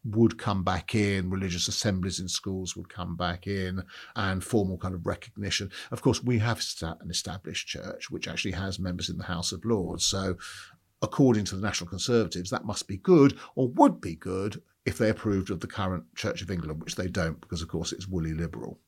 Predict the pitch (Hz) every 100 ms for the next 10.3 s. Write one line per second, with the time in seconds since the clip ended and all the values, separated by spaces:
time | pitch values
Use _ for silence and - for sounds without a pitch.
0 | - - - - 123 123 117 175 127 95
1 | 95 123 113 - 113 110 110 104 101 -
2 | 104 101 95 - - - 110 101 - 104
3 | 98 104 - - 104 107 120 107 101 -
4 | 104 - 104 101 98 - - - 113 110
5 | 117 113 107 101 95 - 104 101 92 82
6 | - - - 98 - - - 131 123 -
7 | - - - - - - - - - -
8 | 120 113 95 131 113 98 92 101 90 -
9 | - 104 90 87 85 82 85 80 82 -
10 | 78 -